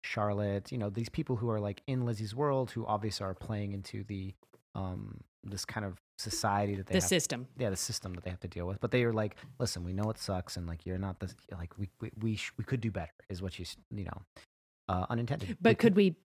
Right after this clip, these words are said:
Speaker 2: be better?
Speaker 1: We could be better. Be better. Um, we could be, but we're not being, and so
Speaker 2: Okay.
Speaker 1: we're close. But,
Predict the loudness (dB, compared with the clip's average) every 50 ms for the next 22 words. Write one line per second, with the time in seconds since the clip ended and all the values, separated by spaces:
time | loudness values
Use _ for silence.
0 | _ 4 4 6 6 6 4 2 2 -2 -6 -8 -16 _ 2 4 6 6 6 4
1 | 0 -2 -2 -2 -2 -4 -6 -10 _ _ _ _ _ _ _ _ _ _ _ -6
2 | -2 0 2 2 2 0 -2 -6 _ _ -20 -20 -20 -16 _ 0 4 4 6 6
3 | 4 4 2 0 -4 -6 -2 0 2 6 6 4 6 6 2 2 2 -2 _ -4
4 | -2 0 2 2 2 0 0 0 0 0 0 -2 -4 -8 _ _ -4 -4 -4 0
5 | 2 2 4 4 2 2 -2 -6 -8 -8 -8 -6 -6 -8 -8 -8 -12 -14 -16 _
6 | _ -20 -18 -18 -18 -18 -20 _ _ 4 10 12 12 12 10 6